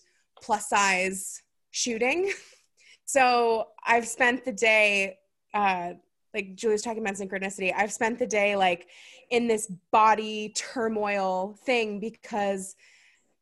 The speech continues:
I asked for specific things. Anyway, so my question is, how do you advocate for yourself in a way, like,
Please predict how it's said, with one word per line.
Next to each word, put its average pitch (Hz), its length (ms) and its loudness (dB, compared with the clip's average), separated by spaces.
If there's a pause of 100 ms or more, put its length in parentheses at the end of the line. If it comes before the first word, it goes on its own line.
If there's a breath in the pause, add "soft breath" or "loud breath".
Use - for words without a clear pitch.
(160)
I 226 120 4
asked 220 300 2
for 233 120 -2
specific 226 400 -6
things. 208 260 0
Anyway, 247 380 2
so 285 400 0
my 277 240 0
question 311 340 -4
is, 214 160 -4
how - 300 -6
do 330 80 -4
you 330 240 -4
advocate 226 560 -2
for 220 100 -6
yourself 190 720 -2 (800 soft breath)
in 226 140 2
a 214 80 2
way, 196 480 4
like, 180 400 -2